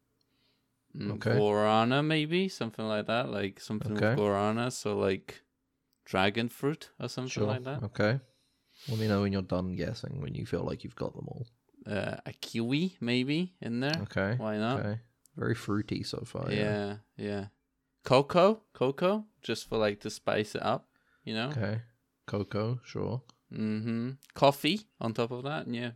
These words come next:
Speaker 1: Bit of
Speaker 2: Coffee.
Speaker 1: caffeine, caffeine. Guarana
Speaker 2: Okay.
Speaker 1: and caffeine, that's a good combination. Uh, uh,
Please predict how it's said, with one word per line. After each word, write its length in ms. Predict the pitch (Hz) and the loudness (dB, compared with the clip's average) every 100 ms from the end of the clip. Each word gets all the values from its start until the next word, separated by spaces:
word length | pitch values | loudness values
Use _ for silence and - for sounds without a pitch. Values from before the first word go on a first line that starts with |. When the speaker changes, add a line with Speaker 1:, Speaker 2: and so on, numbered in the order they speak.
| _ | _
Speaker 1:
Bit 80 | 113 | -2
of 60 | 113 | 2
Speaker 2:
Coffee. 160 | 101 - 107 | 2 2 0
Speaker 1:
caffeine, 240 | 117 117 123 | 2 0 -2
caffeine. 580 | 107 104 - 113 120 - - - - | -2 -4 -4 -8 -8 -12 -18 -6 6
Guarana 440 | 117 113 110 110 | 8 10 10 8
Speaker 2:
Okay. 60 | 107 | 4
Speaker 1:
and 80 | 107 | 6
caffeine, 400 | 113 - 110 107 | 4 4 0 2
that's 200 | 104 110 | 0 -2
a 60 | |
good 200 | 104 104 | -2 -2
combination. 760 | - 101 104 101 98 - 113 131 _ _ _ - _ _ _ | 0 0 2 0 0 -2 -6 -6 _ _ _ -20 _ _ _
Uh, 680 | - 104 107 107 107 107 107 107 _ _ _ _ - _ _ _ _ _ - | -2 2 4 4 4 4 0 -4 _ _ _ _ -20 _ _ _ _ _ -4
uh, 140 | 101 | -2